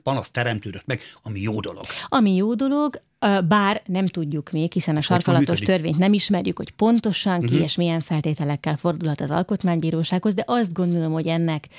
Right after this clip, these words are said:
Speaker 2: ennek, ö, a
Speaker 1: Itt
Speaker 2: szakma
Speaker 1: lehetünk
Speaker 2: is
Speaker 1: optimisták.
Speaker 2: alapvetően örül.
Speaker 1: Igen.
Speaker 2: Volt viszont ennek egy ára, ö, ha tetszik. Az ára az volt, hogy megszűnt az úgynevezett actio popularis,
Speaker 1: Mhm.
Speaker 2: hogy bárki érdekeltség és érintettség nélkül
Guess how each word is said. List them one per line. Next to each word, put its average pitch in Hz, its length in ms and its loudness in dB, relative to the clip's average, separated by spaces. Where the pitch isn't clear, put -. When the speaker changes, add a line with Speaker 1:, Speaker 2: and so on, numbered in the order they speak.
Speaker 2:
ennek, 170 500 2
ö, 180 40 4
a - 100 2
Speaker 1:
Itt 160 60 2
Speaker 2:
szakma 165 220 4
Speaker 1:
lehetünk 165 220 4
Speaker 2:
is 139 60 6
Speaker 1:
optimisták. 185 480 2
Speaker 2:
alapvetően 160 240 -4
örül. 160 140 -4
Speaker 1:
Igen. 135 180 2
Speaker 2:
Volt 277 160 4
viszont 156 340 -4
ennek 147 280 0
egy 151 120 -2
ára, 143 340 -2
ö, 202 100 -2
ha 160 80 -4
tetszik. 165 420 -4
Az 170 160 0
ára 175 280 2
az 160 140 2
volt, 156 200 -2
hogy 151 120 -2
megszűnt 165 500 0
az 143 120 -4
úgynevezett 156 580 0
actio 160 480 0
popularis, 147 840 0
Speaker 1:
Mhm. 120 100 2
Speaker 2:
hogy 147 200 -6
bárki 185 580 2
érdekeltség 185 840 0
és - 120 -6
érintettség 165 680 0
nélkül 156 440 2